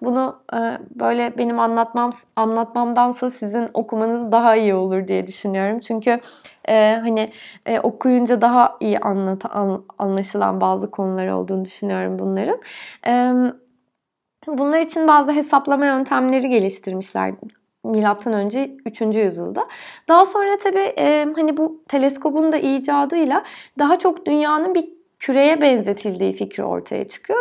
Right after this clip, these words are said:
ve çok daha geniş ve kalabalık bir dünyanın,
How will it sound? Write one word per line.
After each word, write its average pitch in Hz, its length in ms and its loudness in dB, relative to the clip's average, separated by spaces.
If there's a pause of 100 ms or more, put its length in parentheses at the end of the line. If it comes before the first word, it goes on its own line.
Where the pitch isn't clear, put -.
ve 403 60 0
çok 359 260 0
daha 339 180 6
geniş 294 440 0
ve 320 100 -2
kalabalık 285 580 2
bir 240 120 -4
dünyanın, 220 540 0